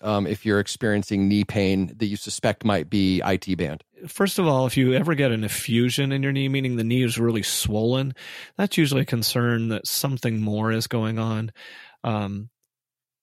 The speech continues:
Speaker 2: the other thing is if you have tried some of the things I've talked about, so you looked up some stretches, you did some icing and anti-inflammatories, and it's still really bothering you, then definitely getting in and seeing us could be helpful. Sometimes we have to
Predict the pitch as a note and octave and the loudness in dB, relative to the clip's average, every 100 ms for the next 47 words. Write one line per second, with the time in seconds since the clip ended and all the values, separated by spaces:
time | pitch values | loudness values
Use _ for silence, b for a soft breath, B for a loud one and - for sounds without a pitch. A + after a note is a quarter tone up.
0 | _ B2 C3 C#3+ C#3 C#3+ B2+ A#2 A#2 - | _ 0 2 2 0 0 0 2 0 0
1 | A#2+ A#2+ A2+ G#2+ G#2 - - A#2+ A#2 A#2+ | 2 2 2 -2 -4 -8 -4 -2 0 -2
2 | A2+ B2 A2+ G#2+ A#2 A2 G#2 - G#2+ G#2+ | -2 -4 -4 -4 -6 -4 -4 -4 -6 -4
3 | G#2+ G#2 G#2 - A#2 A#2 A#2+ A2+ - A#2 | -4 -4 -4 -4 -2 -2 -2 -2 -4 -6
4 | - - A2 - A2 A2 G#2+ G#2 A2 G#2 | -6 -2 -2 -2 -2 -2 -2 -4 -4 -2
5 | A2+ A2 G#2 - A2+ A2 G#2+ B B B | -2 -2 -2 -4 -4 -4 -8 B B B
6 | _ A2+ A2 - A2 A2 G#2+ G#2+ - G#2+ | _ -2 0 0 -2 -2 -4 -4 -4 -4
7 | A2 G#2+ G#2+ A#2 A2 A2+ F#2 - - A2+ | -4 -4 -4 -4 -4 -4 -4 -4 -2 0
8 | A2+ A2+ G#2+ G#2+ A2 G2 G#2 A#2 A#2 A#2+ | 0 -2 -2 -2 -2 -2 -2 -4 -4 -4
9 | B2 B2 B B B - C#3 C#3+ E3 B2 | -4 -8 B B B -2 0 0 0 0
10 | G#2 G2 B2+ C3 B2+ A#2+ A#2 - A#2+ A#2 | -2 0 0 2 0 0 -2 0 0 0
11 | A#2 A2 - G#2+ G2+ G#2+ G2 - A2 G#2+ | 0 -2 -4 -4 -4 -4 -4 -4 -4 -2
12 | A#2+ A#2 A#2 A2 A#2 A2 A2 G#2+ A#2 A2 | -4 -2 -4 -2 -4 -2 -4 -6 -4 -6